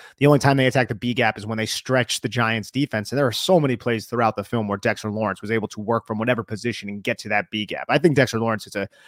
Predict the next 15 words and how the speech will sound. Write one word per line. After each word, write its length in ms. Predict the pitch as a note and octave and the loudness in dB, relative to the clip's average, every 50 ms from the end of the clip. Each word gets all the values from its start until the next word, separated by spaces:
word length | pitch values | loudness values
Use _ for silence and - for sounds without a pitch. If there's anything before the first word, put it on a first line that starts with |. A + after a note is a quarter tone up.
| - _ - | -4 _ 4
excellent 420 | D#3+ - - - A#2 G#2+ F#2+ F#2+ | 4 4 4 0 -2 -4 -4 -4
run 160 | G#2 F#2+ F#2+ | -4 -4 -4
defender. 420 | E2+ E2+ - - F2+ E2+ D#2+ F#2 - - - - | -6 -8 -10 -10 -10 -8 -8 -10 -12 -12 -4 4
And 80 | D3+ E3 | 8 8
I 40 | |
think 120 | E3+ F#3 D#3+ | 10 10 10
Leonard 240 | D#3+ E3 E3 D3+ A#2+ | 10 10 8 8 8
Williams 300 | C#3 D3+ D3+ C#3+ B2 B2 | 8 8 6 4 2 2
is 80 | B2 | 2
a 40 | C3+ | 2
good 220 | A2+ B2+ B2+ A#2 | 4 4 4 4
run 140 | A#2+ B2 B2 | 4 2 2
defender 400 | B2 A2 - A#2+ A#2 G#2+ G#2+ G#2 | 0 0 -2 -2 0 0 0 0
as 160 | G2+ F#2 G#2+ | 0 -2 -2
well. 260 | G#2+ G#2+ G2 C2+ - | 0 0 0 0 -2